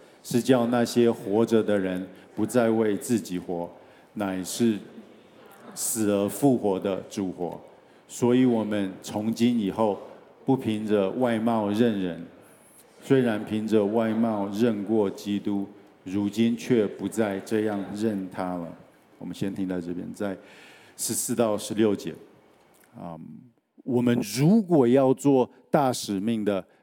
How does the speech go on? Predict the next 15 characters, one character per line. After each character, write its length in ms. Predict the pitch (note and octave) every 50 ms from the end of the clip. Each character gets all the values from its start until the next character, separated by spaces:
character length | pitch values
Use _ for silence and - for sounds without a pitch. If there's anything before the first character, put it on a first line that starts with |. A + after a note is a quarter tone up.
| _
大 160 | - B2 A#2
使 160 | A2 - - -
命 200 | F#2+ A2 A2 G#2
的 120 | F#2+ F#2
工 280 | - - G2 F#2+ G2 F#2+
人， 160 | E2+ E2 E2+ - _ _ _ _ _ _ _ _ _ _ _ _
啊， 260 | - G#2+ G2 F#2+ F#2+ F#2
我 200 | F2+ G2 G2+ G2
们 320 | F#2+ F#2+ G2+ F#2+ F#2+ G2 -
看 120 | - D3+ D3
到 100 | D3 C3+
保 180 | - A#2+ A2
罗 140 | G#2 G2+ G#2+
这 140 | G2 B2 A#2+
边 240 | G#2+ A#2+ A#2 A#2